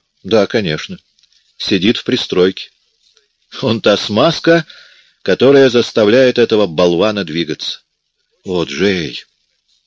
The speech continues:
неужели у тебя нет сердца? Неужели ты не видишь,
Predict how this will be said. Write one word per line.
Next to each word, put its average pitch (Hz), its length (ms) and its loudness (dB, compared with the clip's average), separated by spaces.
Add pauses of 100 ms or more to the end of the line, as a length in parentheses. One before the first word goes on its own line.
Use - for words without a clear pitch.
(140)
неужели 123 460 4
у 104 100 2
тебя 90 280 0
нет 82 260 -4
сердца? - 560 -4 (720)
Неужели 147 420 6
ты 139 140 2
не 139 100 2
видишь, 135 400 2